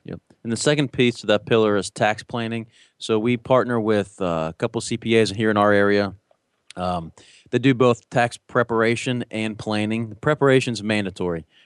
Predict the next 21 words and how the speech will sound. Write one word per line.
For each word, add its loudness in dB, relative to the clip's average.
Rick. 0
That's 0
what 0
we -2
all 4
have 0
to -8
file 4
some -6
sort -2
of -4
return -4
each -8
year. -6
The -2
planning 0
is -4
what's -4
optional, 0
and -6
that, -2